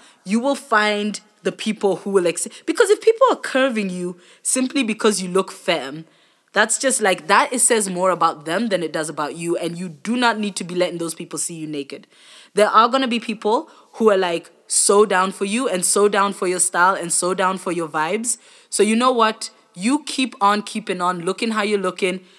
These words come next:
sliding into the D Ms how you're sliding in. And, you know, and if somebody's telling you you look like a straight woman, like, psh, come on now. Like, everybody has their own style. Like, it's not like we have a queer uniform. So they need to get off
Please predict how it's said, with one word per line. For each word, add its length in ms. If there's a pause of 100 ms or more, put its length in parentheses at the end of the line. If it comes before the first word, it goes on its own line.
(140)
sliding 520
into 180
the 80
D 260
Ms 140
how 100
you're 140
sliding 480
in. 220 (340)
And, 260
you 160
know, 200
and 160
if 80
somebody's 320
telling 180
you 80
you 60
look 120
like 140
a 60
straight 280
woman, 180 (220)
like, 240 (300)
psh, 200 (480)
come 180
on 160
now. 360
Like, 260
everybody 400
has 240
their 140
own 200
style. 440
Like, 200
it's 140
not 140
like 160
we 100
have 180
a 40
queer 360
uniform. 560 (240)
So 160
they 100
need 160
to 80
get 400
off 340